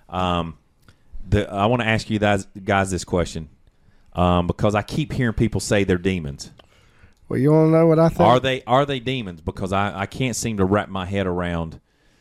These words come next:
Speaker 1: um, bo-, pe-, if, if they have real bodies, then how are they demons? 'Cause de-, we know demons always wanna inhabit and, um, you know, inhabit oth-, uh, humans.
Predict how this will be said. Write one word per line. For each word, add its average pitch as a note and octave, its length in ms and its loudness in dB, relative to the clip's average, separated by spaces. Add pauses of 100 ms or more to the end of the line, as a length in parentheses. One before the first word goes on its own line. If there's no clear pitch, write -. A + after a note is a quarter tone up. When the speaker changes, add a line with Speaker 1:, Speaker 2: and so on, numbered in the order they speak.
(240)
Speaker 1:
um, E2+ 460 0 (420)
bo-, A#2 500 0
pe-, C#3 120 -8
if, A2+ 300 -10
if G#2+ 140 -6
they C3 160 0
have A#2+ 160 -4
real A#2+ 180 2
bodies, F#2+ 640 -2 (120)
then F#2+ 340 -2
how A2 280 0
are G2+ 60 4
they F#2 140 0
demons? E2+ 400 -8
'Cause E2+ 200 -4
de-, G#2 180 -2
we A2+ 180 -2
know A#2 160 0
demons G2 440 -2
always F#2 380 0
wanna F2+ 200 -2
inhabit E2 640 -4 (520)
and, E2 480 -2
um, D2+ 440 0 (420)
you F#2 120 4
know, D#2 140 2 (320)
inhabit G2 520 -2
oth-, G2 280 -4
uh, F2 180 -2
humans. D2+ 540 -4